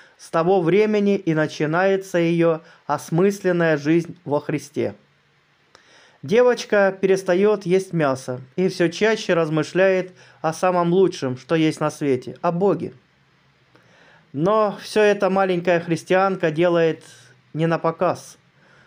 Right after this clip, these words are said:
Внешне ведет себя по-прежнему, не чурается семейных разговоров, занимается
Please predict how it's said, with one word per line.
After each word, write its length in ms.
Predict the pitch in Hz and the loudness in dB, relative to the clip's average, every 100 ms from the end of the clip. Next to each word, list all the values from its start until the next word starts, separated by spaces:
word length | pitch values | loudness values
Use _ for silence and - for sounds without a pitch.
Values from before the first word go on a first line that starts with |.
| - | -6
Внешне 520 | 156 196 269 262 180 | 0 2 2 0 2
ведет 340 | 170 170 214 202 | 2 2 0 0
себя 220 | 156 151 | -2 0
по-прежнему, 840 | 151 143 190 202 175 170 156 156 _ _ _ - - | -2 0 2 2 0 -2 -4 -8 _ _ _ -20 -6
не 160 | 170 190 | -2 0
чурается 580 | 208 220 226 196 180 156 | 2 4 2 0 -2 -4
семейных 500 | 165 175 180 160 156 | 0 0 0 0 -2
разговоров, 720 | 143 147 147 185 196 175 156 | -2 0 0 0 0 -2 -2
занимается 760 | 180 202 240 208 170 - 151 | -2 0 2 2 0 -2 -2